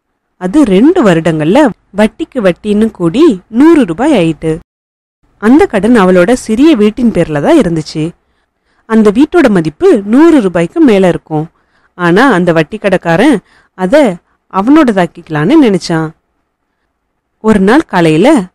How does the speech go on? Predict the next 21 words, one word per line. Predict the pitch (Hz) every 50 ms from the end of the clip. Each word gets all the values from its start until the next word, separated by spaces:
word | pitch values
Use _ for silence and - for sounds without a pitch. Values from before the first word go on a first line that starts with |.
| _ _ -
அவன் | 196 190 202 277 339
அந்த | 294 220 202 190 -
பெண்ணோட | 190 190 226 294 320 285 226
வீட்டுக்கு | 175 160 147 - 156 - 320
போனான். | _ - 190 165 156 151 151 156 165 _ _ _ _ _ _ _ _ _ _ _ _ _ _
அவன் | - 208 226 294 294 - -
தெருவுல | 220 214 262 349 392 370 311
அடி | 214 175 180 226 247
எடுத்து | 240 196 185 - - 160
வச்சதுமே | 156 - - 196 170 156 156 170 247 320 294 214 190 _ _ _ _ _ _ -
ஒரு | 214 226 226 226
பிசாசு | 226 202 190 - - 262 247 226 - 349
அவன் | 330 262 233 202 185
முன்னாடி | 180 175 170 170 247
வந்தது. | 302 269 233 233 208 196 165 165 160 165 175 - _ _ _ _ _ _ _ _ _ _ _ _ _ _ _ _ -
வட்டி | 185 185 _ - 392
கடைக்காரன் | - - 277 208 185 - 180 180 175 175 180
அதுகிட்ட, | 165 156 147 165 147 - 156 - 233 320 370 262 180 165 _ _ _ _ _ _ _ _ _ _ _ _ _ _ _ _ _ _ _ -
"எங்க | 190 196 214 269 320 381
போற | - - 226 202 196
இப்போ? | 185 175 165 - 175